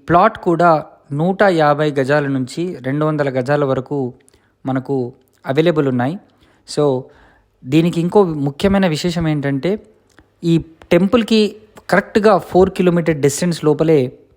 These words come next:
ఈ ప్రాజెక్ట్ ఉంటుంది. ఒకవైపు నూట యాభై ఫీట్ల రోడ్డు ఈసీఐఎల్ నుంచి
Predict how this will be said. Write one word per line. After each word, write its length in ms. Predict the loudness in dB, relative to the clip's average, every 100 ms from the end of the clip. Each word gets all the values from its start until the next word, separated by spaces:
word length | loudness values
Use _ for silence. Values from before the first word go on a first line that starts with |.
| _
ఈ 140 | -4 -2 0
ప్రాజెక్ట్ 360 | 2 2 2 -2
ఉంటుంది. 340 | -2 -2 -2 -2 -4 -12 _ _ -4
ఒకవైపు 480 | 2 2 2 2 2 0 -8 _ _ _ -4
నూట 260 | 0 2 4 4
యాభై 240 | 4 0 -2
ఫీట్ల 220 | -4 -2 0
రోడ్డు 220 | 0 -2 -6 -12 _ _ 0
ఈసీఐఎల్ 400 | 2 4 2 2
నుంచి 180 | -2 -2